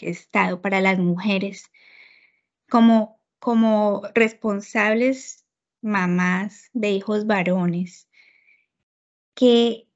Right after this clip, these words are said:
danos una idea de, de qué podemos hacer para poder meterles la semillita de que esto es importante, de que cuando ellos crezcan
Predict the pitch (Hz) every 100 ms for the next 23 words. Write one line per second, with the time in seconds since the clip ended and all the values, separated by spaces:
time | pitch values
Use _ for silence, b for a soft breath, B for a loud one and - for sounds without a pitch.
0 | _ - 226 233 254 269 262 254 254 254
1 | 240 190 - 202 190 185 _ - 240 247
2 | 247 247 254 247 202 - 202 208 - 247
3 | 226 - 190 180 180 180 185 196 - _
4 | _ - 240 233 233 247 240 240 240 240
5 | 226 220 185 180 226 240 185 175 175 190
6 | 180 180 226 214 240 233 202 190 - 220
7 | 220 180 175 - 180 180 196 185 180 190
8 | - - 240 240 - 262 277 285